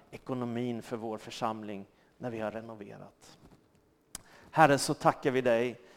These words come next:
för att du är god och du är trofast. Välsigna oss var och en, Herre.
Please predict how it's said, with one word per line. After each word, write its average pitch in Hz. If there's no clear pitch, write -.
för 131
att 127
du 139
är 135
god 139
och 147
du 131
är 127
trofast. -
Välsigna 170
oss -
var 147
och 135
en, 131
Herre. 104